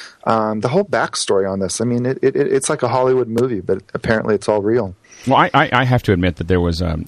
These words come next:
Speaker 2: I love candid shots. You know, I don't, I'm not a real big flash guy. I shoot, I sh-, I shoot a ton of street photography, and, um, uh, and I, there's something about a lot of these photos. I know that there was a negative set that I,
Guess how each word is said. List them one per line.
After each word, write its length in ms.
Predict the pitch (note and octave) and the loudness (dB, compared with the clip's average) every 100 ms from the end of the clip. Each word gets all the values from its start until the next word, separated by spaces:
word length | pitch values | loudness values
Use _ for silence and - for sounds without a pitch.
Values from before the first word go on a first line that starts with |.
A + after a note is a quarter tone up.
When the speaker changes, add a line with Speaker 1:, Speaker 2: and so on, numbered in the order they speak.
| - | 0
Speaker 2:
I 120 | C3 | 2
love 300 | A#2 G#2+ F#2+ | 4 4 2
candid 320 | - F#2+ F2 | 0 0 0
shots. 280 | - D#2+ D#2+ | -2 -4 -2
You 60 | E2 | 0
know, 60 | |
I 40 | G2 | 2
don't, 180 | F#2 - - - - _ | 0 -4 -20 -20 -20 _
I'm 60 | G2+ | 0
not 120 | F#2+ | 2
a 40 | |
real 140 | F2+ F2 | 2 2
big 220 | E2+ D#2 | 0 -4
flash 340 | - E2 E2 | -2 -2 0
guy. 180 | - E2 | 0 0
I 40 | D#2+ | 0
shoot, 220 | - - | -4 -8
I 60 | |
sh-, 120 | - - | -10 -8
I 60 | F2+ | -6
shoot 220 | - F2+ | -4 -4
a 40 | D2+ | -4
ton 280 | - F#2+ | -2 -2
of 80 | F2 | -2
street 240 | - D#2+ - | -4 -8 -8
photography, 640 | E2+ C#2+ D2 - D2 D2+ _ _ | -8 -8 -8 -10 -10 -12 _ _
and, 300 | F#2+ F2 E2 E2 | -2 0 2 2
um, 300 | D2+ D2+ D2+ - - _ _ _ F2 | 0 -2 -6 -16 -20 _ _ _ -2
uh, 460 | E2 D#2 D2+ C#2+ - _ _ - | 0 2 0 -2 -6 _ _ -2
and 640 | G#2 G2+ G2 F#2+ F#2+ - - _ _ _ _ _ - | 0 2 0 0 -2 -4 -12 _ _ _ _ _ -20
I, 180 | - G#2+ | -16 -6
there's 220 | G#2 - | -4 -2
something 280 | C#3 C3+ D3+ | -4 -2 -4
about 460 | F2 F#2 F#2+ F#2+ - | -2 -2 -2 -4 -6
a 60 | F2 | -6
lot 240 | E2+ F2 | -2 0
of 40 | F2+ | -2
these 140 | E2 | -2
photos. 300 | F#2 F2 D#2+ | -2 -2 -2
I 60 | F#2 | 0
know 120 | G#2 | 0
that 140 | F#2+ | 0
there 100 | E2+ | 0
was 140 | F2 F2 | -2 0
a 20 | |
negative 380 | G2 A2+ A2 - | 0 2 0 0
set 240 | F#2+ E2 | -2 0
that 100 | |
I, 80 | E2 | -2